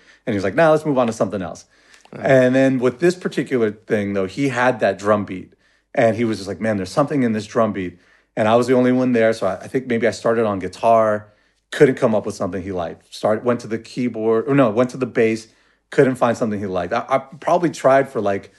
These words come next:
Speaker 1: an hour trying to find something that he felt excited about. Um, and then,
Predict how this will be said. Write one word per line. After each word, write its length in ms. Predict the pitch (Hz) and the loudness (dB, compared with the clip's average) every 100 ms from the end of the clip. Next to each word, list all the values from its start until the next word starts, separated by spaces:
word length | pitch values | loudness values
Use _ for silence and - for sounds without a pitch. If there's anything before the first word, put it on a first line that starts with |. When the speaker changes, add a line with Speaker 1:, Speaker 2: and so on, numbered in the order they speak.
| _ | _
Speaker 1:
an 120 | 123 107 | -4 0
hour 440 | 110 104 80 - _ _ _ | 0 0 -2 -14 _ _ _
trying 360 | - 127 127 135 | -2 2 2 2
to 80 | |
find 320 | 127 135 131 131 | 0 0 2 2
something 300 | 135 117 101 | 0 0 -2
that 280 | 98 - _ | -6 -8 _
he 260 | - 127 123 | -6 -4 -4
felt 280 | - 104 104 | -2 -2 -2
excited 440 | - 131 127 98 | -2 2 2 -2
about. 400 | 87 92 - - _ _ _ - | -8 -10 -12 -14 _ _ _ 0
Um, 600 | 107 101 95 90 92 - _ _ _ _ _ | 2 2 -2 -6 -10 -16 _ _ _ _ _
and 140 | 139 117 | 0 0
then, 180 | 107 | -2